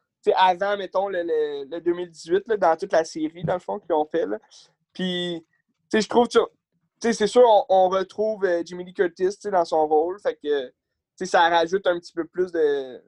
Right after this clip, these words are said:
tu sais, de lien avec le, le, le, le premier film, tu sais, le classique. Mais je trouve la vibe est vraiment bonne, tu sais, la vibe d'Halloween. Tu sais, c'est un, c'est le fils, dans le fond, de, de Jamie Lee Curtis dans le film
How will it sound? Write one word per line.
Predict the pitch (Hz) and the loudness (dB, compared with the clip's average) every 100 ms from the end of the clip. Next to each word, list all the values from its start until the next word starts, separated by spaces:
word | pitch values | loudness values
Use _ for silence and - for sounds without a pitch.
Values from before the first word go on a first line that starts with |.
| _ _ _ _ | _ _ _ _
tu | 196 | -10
sais, | |
de | 175 | -2
lien | 170 170 180 190 190 | -2 0 -2 0 0
avec | 170 165 | 0 0
le, | 160 156 | 2 4
le, | 156 151 151 147 147 | 2 0 0 0 0
le, | 147 135 | -4 -4
le | 135 | -8
premier | - 165 165 165 | -2 -2 0 -6
film, | - 175 208 | -2 -2 -2
tu | 220 | 0
sais, | |
le | 165 | 0
classique. | 160 147 - 165 - _ _ - | 2 0 0 -8 -8 _ _ -2
Mais | 175 | -2
je | - | -2
trouve | 233 | 0
la | 233 170 165 | 2 2 4
vibe | 190 190 | 2 2
est | 160 | -4
vraiment | 165 175 165 | -2 -4 -4
bonne, | 156 160 180 | -2 -4 -4
tu | |
sais, | 196 | -6
la | 175 151 | -4 -2
vibe | 170 165 | -6 -4
d'Halloween. | 160 160 156 156 165 175 185 _ _ _ _ | -2 -2 -6 -12 -12 -18 -20 _ _ _ _
Tu | 185 | -18
sais, | 180 | -2
c'est | 190 | 2
un, | 175 165 160 156 _ _ | 2 0 -4 -12 _ _
c'est | - | -4
le | 202 | -4
fils, | - - 240 233 | -4 -4 -2 2
dans | 208 | 2
le | 190 | 2
fond, | - 214 220 | 0 -2 0
de, | 196 175 165 165 160 165 _ _ | -4 -4 -6 -8 -12 -14 _ _
de | 185 180 | -6 -6
Jamie | 185 190 | -6 -4
Lee | |
Curtis | 202 175 202 214 | -2 -2 -4 -2
dans | 175 | -2
le | |
film | 160 196 214 | -2 -6 -6